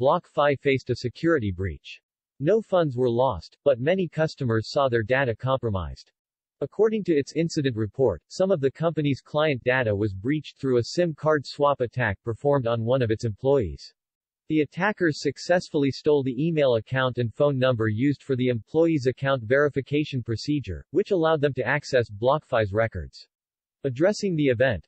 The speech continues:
BlockFi assured consumers that every action the unauthorized third party took with respect to their systems was logged, and no funds, passwords, social security numbers, tax identification numbers, passports, licenses,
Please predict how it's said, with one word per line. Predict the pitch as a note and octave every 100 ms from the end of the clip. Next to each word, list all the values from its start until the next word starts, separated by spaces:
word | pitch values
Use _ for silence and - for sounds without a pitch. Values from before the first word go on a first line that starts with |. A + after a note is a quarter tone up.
| G#2+
BlockFi | C3 F#3 - - D#3 D3+
assured | B2+ - D#3+ B2+
consumers | C3+ A#2+ - D#3+ A#2 G#2
that | A#2 A#2
every | D3 D#3 D#3+
action | A2 D3 - D3
the | B2 G#2+
unauthorized | C#3+ D3 D#3 - B2+ B2+ -
third | - D#3 C#3+ -
party | C#3 B2 A#2
took | - C#3+
with | - G#2+
respect | A#2 - - D3 -
to |
their | B2+ A#2
systems | - D#3+ - C3 G2+
was | G#2+ G2
logged, | A#2 B2+ F2 D2 -
and | C3+
no | D3+
funds, | F#3+ E3 D3+ C3+ -
passwords, | C#3 D3 D3+ - G#2+ G2 - -
social | - F3+ F#3+ F3
security | - C3+ - F3 D3 B2
numbers, | A#2 G#2+ E2+ D2+ -
tax | - F3+ G#3 -
identification | C3 C#3+ C3 B2+ A#2+ D3 D3+ C3
numbers, | A2+ A2+ G#2 A2 - -
passports, | E3 F#3 - C#3 A#2 G#2 - -
licenses, | C3 F3+ - D3 - A#2 G#2